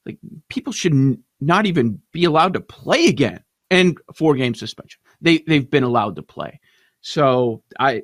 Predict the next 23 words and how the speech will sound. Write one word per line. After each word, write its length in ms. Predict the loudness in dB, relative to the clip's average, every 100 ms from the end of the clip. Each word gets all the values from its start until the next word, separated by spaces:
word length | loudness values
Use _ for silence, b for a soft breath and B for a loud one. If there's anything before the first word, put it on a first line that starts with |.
| -8
I'm 240 | -6 -4
gl-, 200 | -4 -6 0
I 80 | 0
was 140 | 0
glad 380 | 0 2 2 0
to 80 | -8
see 280 | -6 -4
it, 160 | -4 -8 _ _
and 400 | -6 -4 -2 -4 -8
I 120 | _ _
think 160 | -4
you're 120 | -2 2
right. 240 | 2 0 _ _ _ _ _ _
There's 220 | 0 0
probably 420 | 2 2 2 2 -2
no 220 | 0 0
way 200 | 2 0
that 140 | -2
he's 180 | -6 -8
gonna 120 | -8
play 220 | -8 -8
this 200 | -8 -12
year. 200 | -14 -18